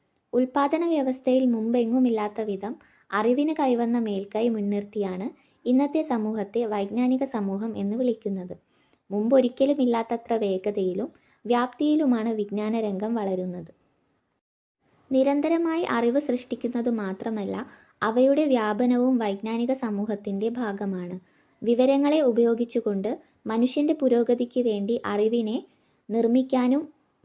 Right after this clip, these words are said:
പ്രയോഗിക്കാനുമായി അവയെ തിരിച്ചറിയുക, ഉൽപ്പാദിപ്പിക്കുക, ക്രമീകരിക്കുക, പരിവർത്തനങ്ങൾക്ക് വിധേയമാക്കുക, വ്യാപിപ്പിക്കുക എന്നിവയ്ക്കെല്ലാം കഴിയുന്ന സമൂഹങ്ങളാണ്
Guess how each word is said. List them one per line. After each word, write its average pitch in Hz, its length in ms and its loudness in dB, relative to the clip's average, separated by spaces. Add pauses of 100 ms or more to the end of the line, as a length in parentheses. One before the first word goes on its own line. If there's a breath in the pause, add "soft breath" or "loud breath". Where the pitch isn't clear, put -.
പ്രയോഗിക്കാനുമായി 247 960 2
അവയെ 208 380 0
തിരിച്ചറിയുക, 220 920 -2 (840)
ഉൽപ്പാദിപ്പിക്കുക, 220 1200 -2 (1900)
ക്രമീകരിക്കുക, 240 1000 0 (120)
പരിവർത്തനങ്ങൾക്ക് 254 920 0
വിധേയമാക്കുക, 220 1200 -4 (340 soft breath)
വ്യാപിപ്പിക്കുക 226 960 -2
എന്നിവയ്ക്കെല്ലാം 220 920 -2
കഴിയുന്ന 202 400 -2
സമൂഹങ്ങളാണ് 208 1080 -6